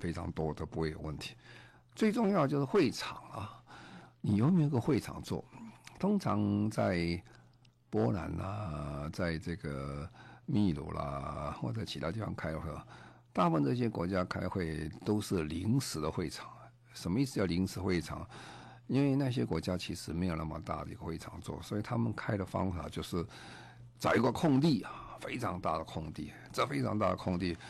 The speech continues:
呃，甚至以前在巴黎的时候，它还有等于旧机场的空地，啊，临时打-，搭架打起来啊，那些的建筑啊，都是、呃，基本上是一次性可以重复再使用的啊。比如说他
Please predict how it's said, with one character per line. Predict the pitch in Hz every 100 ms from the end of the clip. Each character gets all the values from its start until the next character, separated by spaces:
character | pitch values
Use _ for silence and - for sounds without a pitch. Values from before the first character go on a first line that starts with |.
| - - - -
呃， | 95
甚 | 87 110
至 | 107 95
以 | 73
前 | - 78 90
在 | 92
巴 | 82 82 90
黎 | 76
的 | -
时 | -
候， | 82 80
它 | - 87
还 | 85 85
有 | 80
等 | 80 78
于 | 78 82 80 80
旧 | - 117
机 | 90 92 87
场 | -
的 | 76
空 | - 85 80
地， | - - - - - - - -
啊， | 82 82 87 98 - -
临 | - 110 139
时 | - 95
打-， | - - - -
搭 | - 95
架 | - 85
打 | 85 78 80
起 | -
来 | 95
啊， | 90 - 87 87 -
那 | 165 156
些 | 147 135
的 | 107
建 | 95 123 90
筑 | - -
啊， | 73 - - - - -
都 | - 110
是、 | -
呃， | 101 87 82 69 78 76 76
基 | - 107
本 | 113 78
上 | - 87 80
是 | - 87 -
一 | 117
次 | -
性 | 104 - 85
可 | - 85
以 |
重 | - 90 85
复 | -
再 | 92 85
使 | - 80
用 | 78 -
的 | -
啊。 | - 90
比 | 85
如 | 82
说 | 80 82
他 | 82